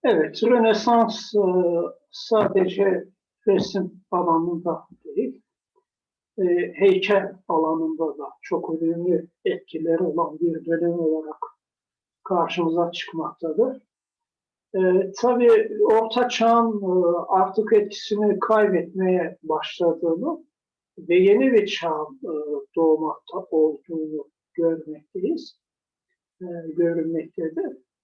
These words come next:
E, Rönesans kendisinden önceki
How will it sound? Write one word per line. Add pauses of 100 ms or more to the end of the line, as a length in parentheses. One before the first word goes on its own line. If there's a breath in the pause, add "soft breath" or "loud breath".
(360)
E,
Rönesans
kendisinden
önceki